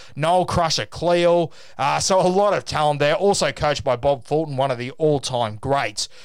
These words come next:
So you can see why Manly won on that day.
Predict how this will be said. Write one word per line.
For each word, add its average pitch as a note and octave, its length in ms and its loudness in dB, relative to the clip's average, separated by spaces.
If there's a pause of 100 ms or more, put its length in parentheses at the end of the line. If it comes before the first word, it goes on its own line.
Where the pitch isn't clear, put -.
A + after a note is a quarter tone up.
So F#3+ 120 -2
you G3 60 2
can G3 140 0
see A3+ 200 2
why E3+ 360 2
Manly D#3+ 360 -2
won C#3+ 220 0
on C#3+ 140 0
that C3 240 -4
day. D3 320 0